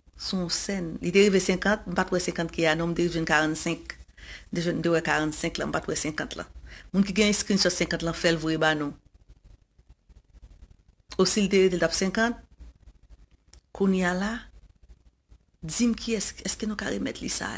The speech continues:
en? Tina Love Live, al nan Tina Love, li te senkant, wi.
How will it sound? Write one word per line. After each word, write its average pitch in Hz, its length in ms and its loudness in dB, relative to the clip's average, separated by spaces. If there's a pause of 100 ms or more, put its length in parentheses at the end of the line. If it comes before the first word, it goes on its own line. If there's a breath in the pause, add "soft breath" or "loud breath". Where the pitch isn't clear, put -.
en? 202 80 -10 (1040 loud breath)
Tina 226 360 2
Love 214 340 -2
Live, 196 560 -8 (260)
al 196 160 -2
nan 185 120 -4
Tina 190 280 -4
Love, 180 320 -6
li 180 140 -4
te 196 100 2
senkant, 196 400 -2
wi. 220 220 -4